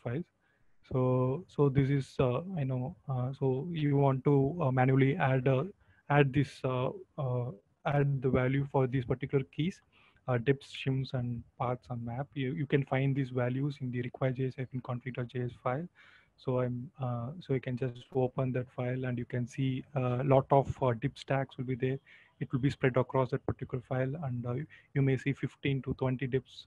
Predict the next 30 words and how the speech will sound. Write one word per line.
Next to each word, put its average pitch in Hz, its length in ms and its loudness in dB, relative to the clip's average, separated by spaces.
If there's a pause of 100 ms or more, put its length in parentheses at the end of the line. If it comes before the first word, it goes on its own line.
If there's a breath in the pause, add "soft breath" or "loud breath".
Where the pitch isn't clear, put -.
tag 131 300 -4
and 123 240 -6
the 123 60 -8
shims 135 560 -6
tag 127 220 -2
and 120 200 -8
paths 131 300 -4
as 123 180 -6
well. 143 160 0 (380 loud breath)
So - 140 0
what 139 300 6
you 151 160 0
need 139 140 2
to 143 80 2
manually, 135 680 2
uh, 127 420 0 (240)
copy 131 300 -2
those 127 340 0
things, 131 300 -4
and 123 160 -4
you, 127 160 -2
you 127 60 -6
need 131 160 -4
to 135 60 -6
manually, 123 520 -2 (420 loud breath)
uh, 123 300 2
add 135 240 4
those 131 140 4
JavaScript 127 520 0
files 127 320 0